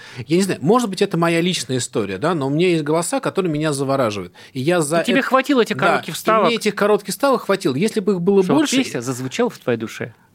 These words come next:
Speaker 1: Ну, как бы это ни звучало, но действительно, вот есть вещи, которые, ну, вот срабатывают, которые не срабатывают. Вот Магомаев на меня работает, да, то есть этот голос,
Speaker 2: Мгм.
Speaker 1: который меня завораживает.
Speaker 2: Ты знаешь
Speaker 1: Поэтому я думаю, таких людей, как я, много, поэтому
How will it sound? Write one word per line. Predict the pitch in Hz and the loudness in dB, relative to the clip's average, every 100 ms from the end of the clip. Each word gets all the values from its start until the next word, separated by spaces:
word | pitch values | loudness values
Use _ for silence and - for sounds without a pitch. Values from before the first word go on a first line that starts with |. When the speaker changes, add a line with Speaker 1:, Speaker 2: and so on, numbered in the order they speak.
| - | -2
Speaker 1:
Ну, | 247 | -2
как | - 196 160 | 0 -2 0
бы | 165 | -2
это | 165 | -2
ни | 151 160 151 143 | 0 0 2 0
звучало, | 139 190 - 330 | 0 -2 0 0
но | 208 | 0
действительно, | 208 233 165 | 0 -4 -4
вот | 156 | -2
есть | 190 - | -2 -2
вещи, | 277 - | -2 -2
которые, | 139 180 156 | -2 0 2
ну, | 185 | 2
вот | 170 | 0
срабатывают, | - 180 226 254 127 | 0 0 2 0 -2
которые | 127 165 147 | -4 -2 -2
не | 131 | -2
срабатывают. | - 104 95 82 135 - | -4 -4 -6 -6 -8 -4
Вот | |
Магомаев | 127 135 165 240 214 - | -4 -2 0 0 0 -2
на | |
меня | 127 143 147 | -4 -2 -2
работает, | 135 127 101 - 90 | 0 0 -4 -6 -4
да, | 135 | -4
то | - | -4
есть | 95 | -10
этот | 113 101 | -10 -8
голос, | 101 151 | -4 -2
Speaker 2:
Мгм. | 127 | -4
Speaker 1:
который | 127 113 113 | -6 -8 -6
меня | 113 | -4
завораживает. | 110 113 107 95 87 - | -2 0 -2 -4 -12 -16
Speaker 2:
Ты | 175 | -4
знаешь | 226 320 | 0 2
Speaker 1:
Поэтому | 151 170 175 | 2 2 2
я | 165 | 2
думаю, | 202 202 | 2 2
таких | 208 202 202 | 0 0 0
людей, | 196 196 | 2 2
как | 196 175 | 2 2
я, | 196 | 4
много, | 208 294 240 | 4 4 4
поэтому | - 190 208 208 202 | 2 2 4 4 2